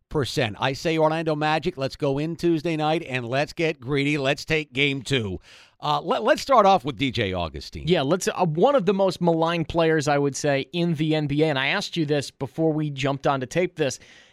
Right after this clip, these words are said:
Speaker 2: Is D J Augustine the most underrated player in the N B A?
Speaker 1: Wow.
Speaker 2: And it feels like a hot
Speaker 1: <laughs>
Speaker 2: take.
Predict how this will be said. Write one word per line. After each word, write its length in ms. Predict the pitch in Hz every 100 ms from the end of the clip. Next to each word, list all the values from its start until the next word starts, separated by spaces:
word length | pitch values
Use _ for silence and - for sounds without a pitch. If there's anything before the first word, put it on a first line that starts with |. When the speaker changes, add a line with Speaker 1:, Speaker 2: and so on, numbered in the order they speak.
| _
Speaker 2:
Is 120 | 190
D 120 | - 294
J 140 | 381
Augustine 340 | 302 285 -
the 60 | 269
most 180 | 240 -
underrated 380 | 208 208 208 196
player 200 | 196 196
in 80 | 190
the 100 | 185
N 100 | 185
B 160 | 170
A? 160 | 170 180
Speaker 1:
Wow. 100 | 131
Speaker 2:
And 80 | 143
it 80 | 180
feels 300 | - 294 254
like 120 | 247
a 80 | 196
hot 260 | 165 185 -
Speaker 1:
<laughs> 20 |
Speaker 2:
take. 260 | 175 113